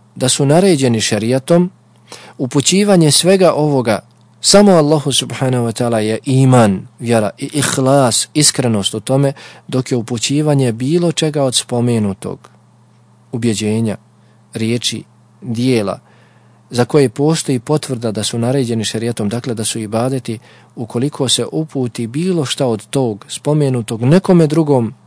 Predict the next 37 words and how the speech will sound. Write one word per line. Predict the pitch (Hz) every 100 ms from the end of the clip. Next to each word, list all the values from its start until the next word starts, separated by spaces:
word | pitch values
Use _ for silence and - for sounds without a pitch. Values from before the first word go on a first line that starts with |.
| _
pored | 147 139 117
Allahu | 117 123 110
subhanahu | - 113 113 110
wa | 107 113
ta'ala, | 104
to | -
je | 104
širk | 90 127 117 - _ - _ _
i | 104
nevjerstvo. | 98 95 92 - 98 - - -
To | 120
je |
mnogoboštvo | 101 98 104 123 - 110 104 - - _
i | 113 101 _
nevjerstvo. | 104 95 95 - - - - - -
Kao | 170 139
što | - 107
vam | 101
je | 95
poznato, | 131 123 113 104 101 - - - _
širk | - 131 -
se | - 101
dijeli | 113 120 107 98
na | 92 107
veliki | 123 117 - 101
i |
mali | 107 117 104
širk, | 98 151 147 - - - - _ _ _ _ -
stoga | 110 - 131 110
i |
postoje | 104 127 135 - 110 101
razlike | 104 107 113 107
između | 104 101 101
velikog | 113 107 101 101
i |
malog | 107 110 98 -
širka, | 143 143 -